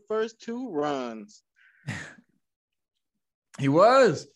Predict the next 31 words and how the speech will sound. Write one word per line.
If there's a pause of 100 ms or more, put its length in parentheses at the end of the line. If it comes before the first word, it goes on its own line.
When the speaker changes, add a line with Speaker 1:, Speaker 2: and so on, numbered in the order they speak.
(420)
Speaker 2:
I
mean,
he
really
looked
good
the
entire
day. (180)
We
just (120)
didn't
commit
to,
to
the
run.
But
to,
to
your
point, (460)
that
first
drive,
I
feel
like
we
always
have